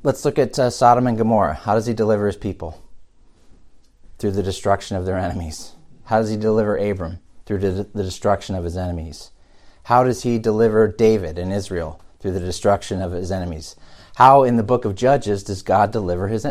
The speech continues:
his people? Through the destruction of their enemies. So we see this enmity played throughout Scripture again and again and again and again. We t-, think of the time of, of the, the monarchy. How does God deliver his people? There's, there's literal enemies at the gate.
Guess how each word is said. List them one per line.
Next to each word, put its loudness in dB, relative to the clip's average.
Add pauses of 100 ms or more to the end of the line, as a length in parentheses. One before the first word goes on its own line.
his -4
people? -8 (680)
Through -2
the -2
destruction -4
of -8
their -6
enemies. -8 (400)
So 0
we 2
see -2
this -4
enmity -2
played -2
throughout 0
Scripture -6
again -6
and -10
again -6
and -8
again -6
and -10
again. -10 (400)
We -6
t-, -6
think -8
of -4
the -2
time -4
of, -4
of -6
the, -10 (500)
the -4
monarchy. 0 (400)
How -4
does -8
God -6
deliver -8
his -10
people? -14 (840)
There's, -2
there's 2
literal 6
enemies 2
at 4
the -8
gate. -2